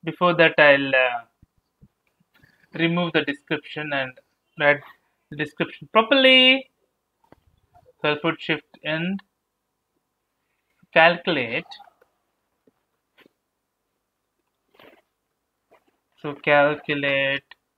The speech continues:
page loading time through Puppeteer.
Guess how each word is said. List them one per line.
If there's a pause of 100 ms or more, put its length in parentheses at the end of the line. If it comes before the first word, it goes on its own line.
(800)
page (800)
loading (340)
time (880)
through
Puppeteer.